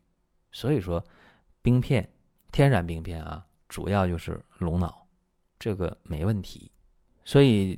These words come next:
通过我身边的事儿啊，包括我查了一些资料，跟大家今天做了一个分享。那么六神丸呢，确实有强心调节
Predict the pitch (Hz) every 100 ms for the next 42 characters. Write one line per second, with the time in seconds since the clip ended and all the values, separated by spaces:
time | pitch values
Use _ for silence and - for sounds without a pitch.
0 | - - 147 139 85 - 135 135 127 113
1 | 98 180 131 85 78 80 - 110 113 92
2 | 78 - - - 101 110 104 104 101 131
3 | 151 135 - _ _ _ _ _ _ _
4 | 110 110 107 98 101 98 98 95 104 90
5 | 87 95 90 82 - - - 107 104 -
6 | - - _ _ _ _ _ _ _ -
7 | 120 117 139 123 127 104 90 98 - 127
8 | 110 113 82 - 87 95 95 92 98 -
9 | 87 95 85 87